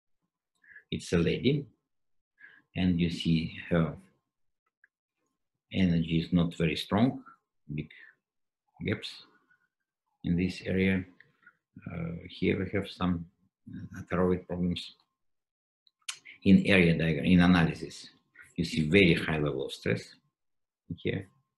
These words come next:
In area diagram, you see this is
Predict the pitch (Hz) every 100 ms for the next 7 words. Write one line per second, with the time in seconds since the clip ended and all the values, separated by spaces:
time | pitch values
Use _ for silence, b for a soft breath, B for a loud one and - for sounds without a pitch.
0 | _ _ _ B B B B 90 82 101
1 | 87 80 82 82 78 80 76 - - 87
2 | 85 - 90 82 82 - 82 - - -